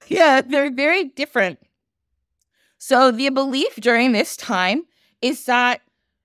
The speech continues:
and much like your Samhain celebration, it's actually really closely related. The whole reason people dress up for Halloween is because, well, it's actually different, but I'll explain,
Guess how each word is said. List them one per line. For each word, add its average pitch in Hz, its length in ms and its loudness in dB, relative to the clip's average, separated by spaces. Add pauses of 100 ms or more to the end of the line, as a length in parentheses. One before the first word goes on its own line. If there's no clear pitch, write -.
(240)
and 294 180 -2 (300)
much 254 420 -2
like 208 540 0
your 190 260 -6
Samhain 226 640 -2
celebration, 214 1040 -6
it's 240 140 -6
actually 370 320 -2
really 208 420 -2
closely 190 520 -4
related. 160 380 -4
The 220 100 -2
whole 320 220 2
reason 254 360 -2
people 240 320 -4
dress 202 320 -2
up 196 140 -4
for 185 100 -6
Halloween 170 720 -4 (360)
is 220 160 -4
because, 294 640 2 (760)
well, 233 180 0
it's 269 160 -4
actually 240 320 -4
different, 175 400 -10
but 170 200 0
I'll 185 160 0
explain, 143 420 -10